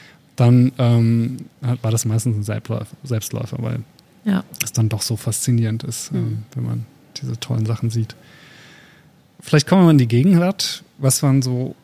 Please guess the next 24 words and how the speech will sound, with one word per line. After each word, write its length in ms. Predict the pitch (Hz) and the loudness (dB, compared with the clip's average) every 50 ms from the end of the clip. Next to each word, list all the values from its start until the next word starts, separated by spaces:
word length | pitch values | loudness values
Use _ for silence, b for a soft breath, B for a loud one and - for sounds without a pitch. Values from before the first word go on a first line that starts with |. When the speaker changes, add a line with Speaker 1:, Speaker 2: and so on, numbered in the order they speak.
| _ | _
Speaker 1:
Ausstellungen, 500 | - 131 135 - - - 139 131 135 127 | -2 -2 -2 -2 0 -2 0 0 0 0
die 60 | 123 131 | 0 -4
ihr 80 | 123 | -6
vielleicht 260 | - - 131 120 - | -8 -8 -8 -8 -8
so 140 | - 139 120 123 | -8 -12 -12 -12
gerade 320 | - - 123 120 123 139 | -10 -6 -4 -4 -2 -2
besonders 420 | 131 127 135 135 139 143 151 - | -4 -4 -4 -4 -2 -2 -4 -4
prägend 520 | - - - - 143 143 143 147 147 135 - | -6 -10 -8 -4 -4 -2 -2 -2 -4 -6 -8
fandet, 880 | - - - - - - - 135 135 135 135 131 - - - - - - 156 | -10 -16 -18 -20 -10 -4 0 2 2 2 0 0 -4 -6 -10 -10 -10 -8 -6
ähm, 460 | 139 131 123 123 123 123 123 123 120 | -6 -4 -4 -2 -2 -4 -4 -4 -6
so, 340 | 120 135 127 123 123 123 120 117 _ _ _ _ _ _ _ - | -6 -8 -8 -6 -6 -8 -8 -10 _ _ _ _ _ _ _ 0
an 60 | 131 | 2
denen 140 | 123 131 123 | 4 4 4
ihr 60 | 127 | 4
entweder 300 | 131 123 - 156 135 131 | 2 2 2 4 4 4
selber 240 | 123 127 127 127 127 | 4 4 4 2 2
teilgenommen 520 | - - 131 131 131 139 139 135 135 135 131 | 0 -2 -2 -2 0 0 0 0 2 2 0
habt 200 | 131 - - - | 0 -2 -4 -6
oder 340 | 139 127 123 123 120 123 131 _ _ _ _ _ _ _ - | -6 -4 -2 -2 -4 -6 -8 _ _ _ _ _ _ _ -8
die 80 | - 135 | -6 -6
ihr 60 | 135 | -4
besucht 380 | 120 117 117 143 175 - - - | -4 -4 -4 -4 -4 -6 -6 -8
habt? 260 | 196 - - - - - _ b b b b b b b b b b b b b b b _ - _ _ _ - _ _ _ b b b b b b b b b b b b b _ _ _ _ - | -8 -6 -8 -12 -14 -16 _ b b b b b b b b b b b b b b b _ -20 _ _ _ -20 _ _ _ b b b b b b b b b b b b b _ _ _ _ 0
Speaker 2:
Ähm, 680 | 185 190 185 185 180 175 175 175 175 170 170 165 160 | 2 4 6 6 8 8 8 8 6 6 6 4 2